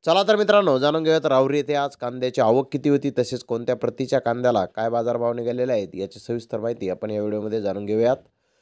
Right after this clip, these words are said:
मित्रांनो, राहुरी येथे आज तीस हजार एकशे चौऱ्याण्णव कांदा गोण्यांची आवक दाखल झाली होती.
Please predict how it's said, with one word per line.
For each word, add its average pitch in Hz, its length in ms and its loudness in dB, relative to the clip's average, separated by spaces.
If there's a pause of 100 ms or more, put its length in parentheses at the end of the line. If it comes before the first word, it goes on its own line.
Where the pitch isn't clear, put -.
(220)
मित्रांनो, 185 380 4
राहुरी 165 300 6
येथे 143 260 0 (380)
आज 127 340 -2 (400)
तीस 196 220 -6
हजार 131 400 4 (300)
एकशे 127 260 -8
चौऱ्याण्णव 135 600 2 (160)
कांदा 120 320 -4
गोण्यांची 117 500 -6
आवक 110 260 0
दाखल 117 320 0
झाली 120 180 0
होती. 127 320 -2